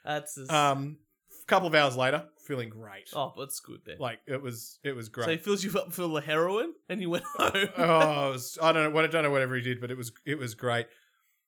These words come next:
Speaker 2: But I, the thing I like about that is that Burmese doctor is he was also the pharmacist, so he had all the medication with him.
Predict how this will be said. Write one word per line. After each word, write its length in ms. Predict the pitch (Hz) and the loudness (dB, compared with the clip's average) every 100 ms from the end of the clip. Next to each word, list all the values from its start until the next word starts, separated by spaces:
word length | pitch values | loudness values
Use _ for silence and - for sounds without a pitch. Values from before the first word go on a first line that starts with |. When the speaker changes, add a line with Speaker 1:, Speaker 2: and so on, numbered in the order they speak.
| _ | _
Speaker 2:
But 100 | - 214 | 4 4
I, 80 | 254 | 4
the 80 | 240 | 0
thing 160 | - 392 | -2 0
I 60 | 311 | 2
like 240 | 190 190 | 4 4
about 280 | 190 139 127 | 2 0 0
that 260 | 120 - _ _ _ _ _ | -2 -4 _ _ _ _ _
is 140 | 147 143 | -6 -2
that 180 | 143 131 | -2 -2
Burmese 320 | 139 127 117 | -2 -2 -6
doctor 400 | 117 - 110 101 _ _ | -8 -12 -18 -18 _ _
is 220 | - 156 156 - | -6 -4 -6 -6
he 120 | 190 | -4
was 120 | 170 | -2
also 300 | 202 214 190 | 0 0 -2
the 80 | 139 | -4
pharmacist, 800 | - 131 147 160 285 302 - - | -2 -2 -2 -8 -10 -12 -14 -12
so 120 | 160 | -6
he 40 | |
had 100 | 156 | -2
all 60 | 160 | -2
the 80 | 156 | -4
medication 480 | 139 127 131 120 120 | -6 -6 -8 -8 -10
with 180 | 147 | -12
him. 120 | 147 | -14